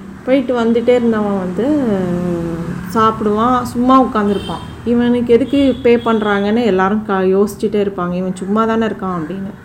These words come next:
கடைசியா அவன் ரிப்போர்ட் எழுதுவான். "உங்களோட மெனுல, ஃப்ளைட்ல கொடுக்குற மெனுல குறிப்பிட்ட ரெண்டு ஐட்டத்தை மட்டும் ரிமூவ் பண்ணிட்டீங்கன்னா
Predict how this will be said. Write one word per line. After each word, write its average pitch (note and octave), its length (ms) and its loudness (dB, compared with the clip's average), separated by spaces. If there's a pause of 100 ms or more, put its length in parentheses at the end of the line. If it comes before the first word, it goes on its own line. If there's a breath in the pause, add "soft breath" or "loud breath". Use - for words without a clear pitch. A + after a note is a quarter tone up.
(340 loud breath)
கடைசியா G#3 220 -4
அவன் G#3 320 2
ரிப்போர்ட் A3+ 320 0
எழுதுவான். F3+ 440 -2 (580 loud breath)
"உங்களோட G3+ 640 0 (1120)
மெனுல, A3+ 540 6 (420)
ஃப்ளைட்ல A3 380 -2
கொடுக்குற G3+ 400 -2
மெனுல G3+ 460 2 (140)
குறிப்பிட்ட B3+ 560 2
ரெண்டு G#3 280 2
ஐட்டத்தை A3 460 2
மட்டும் G3+ 440 6
ரிமூவ் A3 320 4 (100)
பண்ணிட்டீங்கன்னா F#3+ 680 0